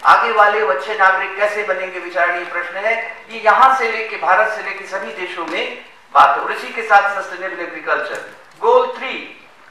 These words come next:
ensure healthy lives and promote well-being for all at all ages।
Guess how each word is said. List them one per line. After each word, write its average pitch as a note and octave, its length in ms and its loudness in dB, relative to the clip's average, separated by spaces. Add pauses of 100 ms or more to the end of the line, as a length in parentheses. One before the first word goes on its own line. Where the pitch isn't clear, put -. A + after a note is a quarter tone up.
(680)
ensure - 440 4
healthy G#3+ 440 -2
lives G3 300 2
and G3 240 -10
promote F#3+ 280 -4
well-being E3+ 460 -6 (100)
for F#3+ 100 0 (120)
all F#3+ 240 4
at - 160 -2
all E3+ 140 4
ages। E3 460 -8